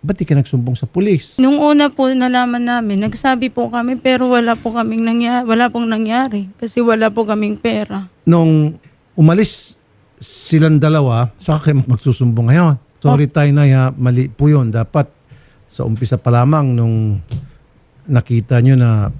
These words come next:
Speaker 1: itong si lalaki ay ginawang kasintahan yung anak nyong napakaminor de edad. Sana
Speaker 2: Opo.
Speaker 1: nagsumbong agad kayo sa pulis, nagsumbong kayo sa amin. Yari ito, kulong to.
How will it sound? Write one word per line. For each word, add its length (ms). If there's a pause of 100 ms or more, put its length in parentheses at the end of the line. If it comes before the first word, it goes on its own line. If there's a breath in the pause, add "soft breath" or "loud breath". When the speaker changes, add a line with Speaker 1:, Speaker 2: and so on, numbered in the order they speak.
(520)
Speaker 1:
itong 320
si 160 (680 soft breath)
lalaki 540
ay 160 (1080)
ginawang 340
kasintahan 580
yung 120
anak 280
nyong 200 (100)
napakaminor 580
de 160
edad. 260
Sana 240
Speaker 2:
Opo. 120
Speaker 1:
nagsumbong 400
agad 160
kayo 120
sa 120
pulis, 260
nagsumbong 400
kayo 140
sa 140
amin. 240 (540 soft breath)
Yari 380
ito, 160
kulong 400
to. 200